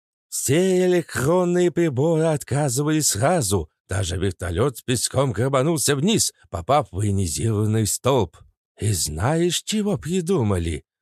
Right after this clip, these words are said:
Запустили солдатиков на крышу, где были разбросаны куски реактора и топливных сборок.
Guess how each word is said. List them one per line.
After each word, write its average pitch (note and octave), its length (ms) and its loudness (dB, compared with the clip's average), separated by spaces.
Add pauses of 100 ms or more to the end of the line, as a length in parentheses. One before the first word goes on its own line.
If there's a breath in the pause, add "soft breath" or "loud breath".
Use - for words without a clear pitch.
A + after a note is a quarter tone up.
Запустили G2 800 -2
солдатиков A2 840 -2
на A#2 160 2
крышу, C#3+ 580 -2
где B2 220 -2
были E3 180 0
разбросаны E3 840 0
куски D#3 420 -2
реактора E3 720 0
и - 20 -4
топливных E3 680 0
сборок. C3+ 600 0